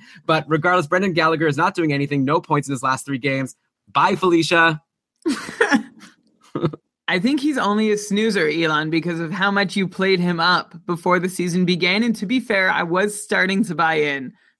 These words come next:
Speaker 2: but the experiment has gone on long enough. You can drop him without much risk. I'm gonna throw in one more hot streak or interesting player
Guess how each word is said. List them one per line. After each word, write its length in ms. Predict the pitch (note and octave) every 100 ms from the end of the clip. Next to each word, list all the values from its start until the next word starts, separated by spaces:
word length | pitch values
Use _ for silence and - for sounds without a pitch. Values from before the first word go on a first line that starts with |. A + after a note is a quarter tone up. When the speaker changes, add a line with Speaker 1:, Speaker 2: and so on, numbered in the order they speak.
| -
Speaker 2:
but 300 | D3+ C#3 - _ _ _ _ E3+
the 120 | G#3
experiment 440 | G#3+ G#3+ G3+ G3+
has 100 | E3
gone 180 | F#3 F3
on 140 | F3
long 200 | E3+ E3
enough. 200 | E3 D#3+
You 80 | E3+
can 140 | F3 E3
drop 280 | E3+ E3+
him 220 | E3+ E3+ - _ -
without 260 | F3+ F#3
much 240 | F#3 F3+ -
risk. 300 | F3+ G3+ - _ _ -
I'm 80 | G#3
gonna 120 | C4
throw 120 | B3
in 100 | A3
one 160 | F#3+ G3+
more 400 | G#3+ G#3 G3+ - _
hot 320 | - F#3 -
streak 260 | - A#3
or 140 | A3 -
interesting 520 | G#3+ B3 A#3 A3+ F#3+
player 400 | E3+ E3 D#3 D3+